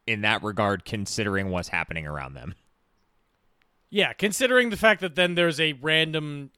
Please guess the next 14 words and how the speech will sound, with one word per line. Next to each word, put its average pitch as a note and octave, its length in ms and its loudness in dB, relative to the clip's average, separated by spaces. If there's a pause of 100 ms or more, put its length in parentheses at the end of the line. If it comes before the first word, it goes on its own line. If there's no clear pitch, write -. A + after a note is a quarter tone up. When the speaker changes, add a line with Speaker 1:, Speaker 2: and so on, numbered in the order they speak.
Speaker 2:
apropos G3 540 2
of E3 100 -2
nothing E3+ 400 -4
scene F3+ 300 -4
where D#3+ 120 2
they're D3 140 -2
hiding E3+ 320 2
behind D#3 320 0
a C#3 60 -2
cardboard D3+ 500 -4
fort D3+ 320 -4
and C3 140 -8
a - 40 -6
cop D#3 400 0